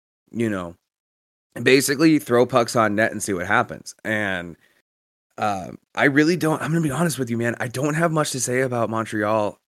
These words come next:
a-, as far as, like, you know, I, I'm, I'm glad that Marty Saint Louis is still in the league. I'm glad that he's getting a chance at a head coaching job. I believe he's doing a,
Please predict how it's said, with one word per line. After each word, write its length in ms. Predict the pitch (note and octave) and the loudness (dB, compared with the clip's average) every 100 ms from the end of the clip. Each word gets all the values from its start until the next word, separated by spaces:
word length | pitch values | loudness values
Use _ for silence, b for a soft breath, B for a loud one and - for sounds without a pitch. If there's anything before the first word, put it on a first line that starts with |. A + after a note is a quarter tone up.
| - | -8
a-, 220 | G#2 - | -6 -2
as 220 | A2+ G#2+ | -2 -2
far 240 | - A2 A2+ | -2 0 2
as, 160 | A2 | 0
like, 320 | G#2 G2+ G2 | -2 -2 -4
you 80 | G#2+ | -6
know, 260 | G#2 F#2+ F#2 | -6 -6 -6
I, 560 | F#2 G2+ A2+ A2+ G#2+ F#2+ _ _ _ _ _ G#2+ C#2+ D2+ D#2 - | 0 2 2 2 0 -4 _ _ _ _ _ -14 -10 -12 -10 0
I'm, 280 | A2 A#2+ | 2 2
I'm 200 | G#2+ A#2+ | 0 -2
glad 320 | A2 A2 A2 A#2+ | 0 2 4 4
that 120 | A2+ | 2
Marty 240 | A2 A2+ | 2 2
Saint 220 | A2 A2+ | 0 -4
Louis 220 | G#2 G#2+ G#2+ | -2 -2 -2
is 80 | |
still 360 | - G#2 G2+ G#2+ | -2 -2 -2 0
in 80 | G#2+ | -2
the 100 | G#2 | -2
league. 360 | G2 G#2 F3 b b _ _ _ - | -2 -2 -4 b b _ _ _ -8
I'm 160 | A#2 | -6
glad 300 | G2+ G#2 G#2 | -2 0 2
that 100 | G2+ | 0
he's 180 | A2 G#2+ | -2 -2
getting 260 | G#2+ G#2+ G#2 | -2 -2 -2
a 60 | |
chance 340 | G2 G#2+ G2+ F#2+ | -4 -4 -4 -2
at 100 | G2 | -4
a 20 | |
head 220 | F#2+ G2 | -2 -4
coaching 360 | F2 G2+ G2+ A2+ | -4 -6 -4 -6
job. 320 | A2 A2 B2 - | 0 2 2 0
I 100 | G2 | -4
believe 380 | G2+ G2+ A2 | -4 -2 -2
he's 180 | G#2+ G#2+ | -4 -4
doing 320 | A2 A2+ A2 G#2 | -2 0 0 -4
a, 140 | G2 | -8